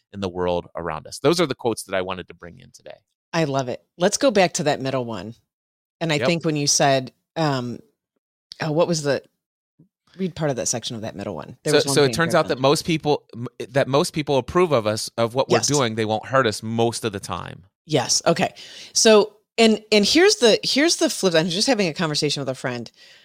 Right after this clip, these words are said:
Speaker 2: this weekend, as a matter of fact. You know, where s-, where we can't even see a person clearly. She was saying, like, "I'm really surprised." And s-, and I said,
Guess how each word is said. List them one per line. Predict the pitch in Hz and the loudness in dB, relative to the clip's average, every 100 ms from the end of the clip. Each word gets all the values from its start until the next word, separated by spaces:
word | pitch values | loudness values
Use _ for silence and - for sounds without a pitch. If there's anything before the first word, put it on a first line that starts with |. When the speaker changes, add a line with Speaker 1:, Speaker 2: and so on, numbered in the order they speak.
| _ | _
Speaker 2:
this | 151 - | -6 -4
weekend, | 139 131 127 | -2 -2 -2
as | 120 | -2
a | |
matter | 123 123 | -4 -4
of | 120 | -4
fact. | - 113 - - _ _ _ _ | -2 -4 -4 -14 _ _ _ _
You | 190 202 | 0 4
know, | 180 160 - | 4 2 -4
where | - 185 190 180 - _ _ - | -2 4 6 6 2 _ _ -4
s-, | - - - - - | -2 -2 -4 -10 -2
where | 190 208 | 4 6
we | 202 208 | 6 0
can't | - - 302 359 - - | -2 0 0 0 -4 -4
even | 208 190 175 151 | -2 0 -2 0
see | - - 185 196 190 | 0 0 0 0 0
a | 156 | -2
person | - - 160 - 151 131 - | -4 -4 -2 -2 -2 -6 -10
clearly. | - - 139 139 160 170 226 | -14 -12 -8 -4 -2 0 0
She | 214 170 | 0 -2
was | 151 | 0
saying, | - 156 151 | 0 0 -2
like, | 131 - _ | -4 -8 _
"I'm | 147 143 127 | -8 -8 -8
really | 120 180 170 | -8 -4 -2
surprised." | 151 - - 240 247 220 208 | -2 -4 -2 0 2 2 2
And | 175 | -2
s-, | 165 | -4
and | 151 | -4
I | 165 | -4
said, | 180 | -6